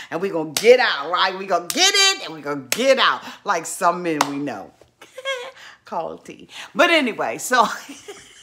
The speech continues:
<laughs> yes, I am off the hook because I'm looking like a whole package. I'm the whole package. I'm the package deal, okay? <laughs>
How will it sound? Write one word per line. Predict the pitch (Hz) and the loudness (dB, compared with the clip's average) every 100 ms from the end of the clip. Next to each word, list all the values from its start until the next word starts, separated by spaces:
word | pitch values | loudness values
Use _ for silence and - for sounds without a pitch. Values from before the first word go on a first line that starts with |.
| 466 - - 415 _ | -20 -18 -16 -18 _
<laughs> | - - _ - - - - - | -18 -18 _ -18 -14 -14 -14 -14
yes, | 165 170 156 156 | -6 -2 -2 -2
I | 180 185 | 0 0
am | 160 | -2
off | 123 151 - | -4 -4 -6
the | |
hook | 170 165 151 - - - | -10 -8 -10 -10 -16 -12
because | 349 359 359 | -8 -8 -10
I'm | 370 | -12
looking | 359 359 349 | -14 -14 -14
like | 359 359 | -14 -14
a | |
whole | 339 381 370 | -12 -12 -12
package. | 359 - 427 427 - - - - _ - - _ _ _ _ _ _ _ _ _ _ - | -14 -16 -14 -14 -16 -18 -20 -20 _ -20 -20 _ _ _ _ _ _ _ _ _ _ -6
I'm | 453 453 349 | -6 -6 -12
the | 359 | -14
whole | - 339 302 294 294 285 | -4 0 2 2 -2 -4
package. | - 285 320 277 - 160 - _ - _ _ _ _ - | -4 -2 0 -4 -12 -16 -16 _ -20 _ _ _ _ -6
I'm | 277 311 | -4 -2
the | 285 | -6
package | 233 190 196 208 190 - | -2 -2 -2 -8 -18 -12
deal, | 151 107 82 - | -12 -12 -16 -8
okay? | 269 - - - - _ | -8 -6 -10 -12 -14 _
<laughs> | 440 - 440 - - - - - | -20 -16 -18 -16 -18 -14 -14 -14